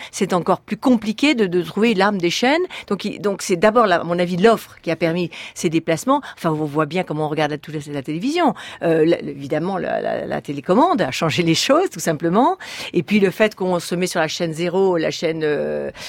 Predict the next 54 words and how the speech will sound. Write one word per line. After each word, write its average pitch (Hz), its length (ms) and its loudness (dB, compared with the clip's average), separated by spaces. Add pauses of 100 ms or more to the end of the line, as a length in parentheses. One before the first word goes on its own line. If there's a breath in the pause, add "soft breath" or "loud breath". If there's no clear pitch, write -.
(120)
euh, 95 800 -4 (140)
du, 147 420 -4
comme 143 120 -6
on - 20 -4
l'a 151 80 0
dit, 170 80 -2
de 170 60 -2
la 160 100 4
mosaïque, 165 560 2
pour 156 120 -6
regarder 160 320 2
un 165 60 0
peu 160 120 -8
ce - 80 -8
qui 160 100 -8
se - 100 -10
passe, 240 260 2
qui 220 120 -2
est, 285 140 2 (180 loud breath)
on 175 60 -2
ne 175 80 0
sait 170 180 -2
plus 175 220 -2
très - 180 -2
bien 202 220 2
si - 180 -8
on 160 140 -2
zappe 185 180 0
sur 147 120 -8
la 147 100 -2
une, 180 140 -4
la 156 100 0
deux 170 80 -2
ou 170 60 2
la 165 100 0
trois, 254 260 0 (300 loud breath)
on 180 100 0
zappe 240 240 2
sur 190 220 -4
un 170 80 0
visage, 240 560 0 (160 loud breath)
sur - 220 -4
un 170 60 -2
type 196 160 -6
de 170 80 -6
programme. 226 520 -2 (240 loud breath)
C'est - 120 -6
pour - 180 -8
ça 254 200 0
que, 190 320 2 (240 loud breath)
euh, 160 320 6
c'est - 140 -6
pour - 160 -10
ça, - 140 -4